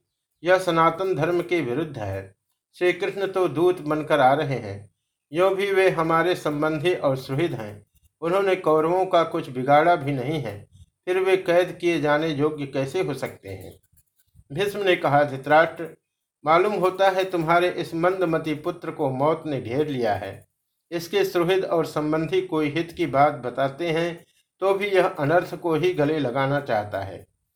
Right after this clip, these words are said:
यह पापी तो कुमार्ग में चलता ही है, इसके साथ तुम भी अपने हितैषियों की बात पर ध्यान न देकर इसी की कील-, लीक पर चलना चाहते हो। तुम नहीं जानते, यह दुर्बुद्धि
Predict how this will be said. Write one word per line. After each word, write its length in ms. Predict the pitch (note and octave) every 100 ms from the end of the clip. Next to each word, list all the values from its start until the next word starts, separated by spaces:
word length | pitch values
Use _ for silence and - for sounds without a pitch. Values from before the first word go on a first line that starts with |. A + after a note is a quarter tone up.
| _ _ -
यह 140 | F3+
पापी 440 | F#3 F3 E3+ F#3+ F#3+
तो 160 | G3
कुमार्ग 460 | - D#3 D3+ F3 E3
में 240 | E3+ D#3+
चलता 380 | C#3 C3 C3+ E3+
ही 180 | D3 B2+
है, 320 | A2 G2+ - _ _ -
इसके 300 | E3+ - F3
साथ 280 | E3+ E3 E3
तुम 280 | E3+ F#3
भी 160 | F3 F3+
अपने 380 | D3+ D3+ D#3+ C#3+
हितैषियों 600 | C#3 C#3 D#3+ D3+ F#3+ F#3+
की 420 | E3+ C#3 B2 - _ _ C3+
बात 300 | D3+ E3+ -
पर 100 | D#3+
ध्यान 460 | C3+ B2+ D#3+ F3 D#3+
न 80 | D#3
देकर 540 | D3+ C#3 B2 A2+ - _ _
इसी 280 | D#3+ D#3+ G#3
की 180 | G3+ F3
कील-, 500 | - D3 E3 D#3+ -
लीक 380 | D3 F3+ F#3+ -
पर 380 | D3 A#2 G#2+ _ _ _ _ -
चलना 280 | D#3 F3 E3
चाहते 380 | C3+ A#2 A#2+
हो। 360 | G#2 G2 - - _ _ _ _ _
तुम 120 | F3 F3+
नहीं 280 | F#3 G3
जानते, 460 | F#3+ E3+ E3+ E3+ F3
यह 240 | E3+ D3+
दुर्बुद्धि 840 | D3+ D#3 C#3+ D#3 C#3 E3+ F3 E3+